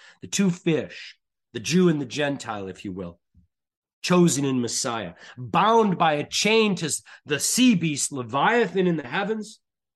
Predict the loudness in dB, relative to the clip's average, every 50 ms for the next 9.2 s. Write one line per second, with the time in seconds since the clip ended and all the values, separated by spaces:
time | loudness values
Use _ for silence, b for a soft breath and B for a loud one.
0 | _ _ _ _ _ _ _ _ _ _ _ _ _ _ _ _ -18 -14 -12 -8
1 | -6 -4 -4 -2 -2 -4 -4 -6 -8 -12 -12 -10 -6 -4 -2 -2 0 -2 -2 -4
2 | -6 -12 -16 _ _ _ _ _ _ _ _ _ _ _ _ _ _ _ _ _
3 | _ -16 -14 -14 -8 -2 0 2 2 2 2 2 0 -2 -4 -6 -8 -10 -12 -14
4 | -16 -20 _ _ _ _ _ _ _ _ _ _ _ _ _ _ _ _ _ _
5 | -18 -16 -14 -12 -8 -6 -4 -4 -2 -2 -4 -6 -8 -10 -14 -16 -12 -8 -4 -2
6 | -2 -2 -4 -6 -10 _ _ _ -20 -16 -12 -8 -6 -6 -6 -6 -8 _ _ _
7 | _ _ _ _ _ _ _ _ _ _ _ _ _ _ _ _ -14 -12 -10 -10
8 | -10 -10 -8 -6 -6 -6 -4 -6 -6 -8 -8 -10 -10 -10 -10 -10 -10 -10 -12 -12
9 | -14 -16 -18